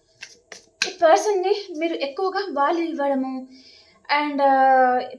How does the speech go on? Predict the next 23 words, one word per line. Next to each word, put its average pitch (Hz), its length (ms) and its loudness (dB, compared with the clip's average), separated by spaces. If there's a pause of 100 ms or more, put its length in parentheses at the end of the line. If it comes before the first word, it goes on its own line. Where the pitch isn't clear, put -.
ప్రతి 277 220 -2
ఒక్క 359 180 -2
విషయం 320 380 -4
తనతో 285 340 -6
షేర్ 294 300 0 (120)
చేయడం, 269 300 -4
దాని 294 280 0
వలన 294 360 -6 (400)
ఈ - 20 -18
పర్సన్ 311 600 0
మిమ్మల్ని, 302 520 -6 (800)
ఆ, 254 400 -2 (480)
take 339 200 -2
it 403 100 -2
ఈజీగా 349 300 -6
తీసుకుంటారనమాట. 269 880 -8
కాబట్టి 311 600 -4
మీరు 294 600 -6 (340)
ఒక - 100 -6
డిస్టెన్స్ 370 560 -2
అనేది 311 240 -4
మెయింటైన్ 277 520 -6
చేసి 294 320 -6